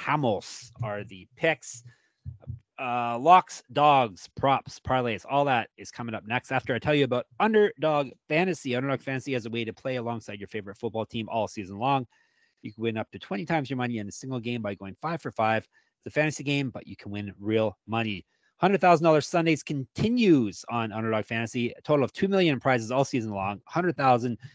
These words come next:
in prizes this week. Ten thousand to ten people this week. New sweepstakes every week of the N F L season. This week's higher or lower is Tyreek Hill, receiving yards, ninety-one and a half. Higher or lower?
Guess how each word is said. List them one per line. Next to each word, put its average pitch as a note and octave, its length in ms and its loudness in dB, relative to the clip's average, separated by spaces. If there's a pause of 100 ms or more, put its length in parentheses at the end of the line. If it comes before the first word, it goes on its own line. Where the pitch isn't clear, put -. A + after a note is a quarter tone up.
(220)
in G2 80 -14
prizes G2 380 -2
this - 260 -10
week. A2+ 240 -2 (280)
Ten E3 120 2
thousand C#3 460 2 (160)
to - 100 -20
ten B2+ 220 -2
people A2 440 -2 (160)
this - 220 -10
week. G#2 260 -4 (360)
New B2+ 120 0
sweepstakes - 720 -2
every D3 220 2
week A2 300 0
of F2 100 -14
the F#2+ 100 -10
N G2 100 -6
F - 120 -12
L F#2 80 -10
season. F#2+ 400 -12 (380)
This C3+ 180 -4
week's E3+ 200 6
higher F3 280 6
or E3+ 60 8
lower D#3 280 8
is B2+ 140 2
Tyreek E3 340 2
Hill, F3 380 6
receiving C#3 360 -4
yards, C3+ 380 2
ninety-one C3 520 0
and A2 180 -4
a G#2 40 -4
half. A#2 520 0
Higher C#3+ 340 4
or C3+ 280 2
lower? A#2+ 420 2